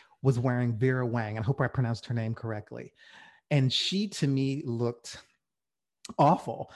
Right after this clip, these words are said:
I mean, this gold, solid gold, lame looking outfit. It doesn't look expensive. It doesn't look like it's for this occasion. Like, I just, I thought this missed the mark completely, considering she was nominated for a major award.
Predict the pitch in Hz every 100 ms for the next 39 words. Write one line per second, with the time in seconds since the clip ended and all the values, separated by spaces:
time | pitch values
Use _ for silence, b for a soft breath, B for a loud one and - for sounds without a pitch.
0 | B B 147 139 139 - 120 151 147 151
1 | 156 156 - 143 143 147 135 139 135 135
2 | 139 131 123 123 131 143 135 135 135 131
3 | 123 131 - 135 135 120 143 156 143 131
4 | 117 - - - 175 180 - 160 160 160
5 | B B - 131 151 175 151 143 139 135
6 | - 143 139 - 123 - - 139 160 156
7 | 180 185 180 B 170 143 139 135 135 -
8 | _ - 135 147 151 - 135 151 151 139
9 | 143 - 143 - 135 127 127 - 131 117
10 | - 147 120 117 131 123 135 131 143 120
11 | 120 123 123 117 131 123 117 123 127 123
12 | - 113 107 110 107 -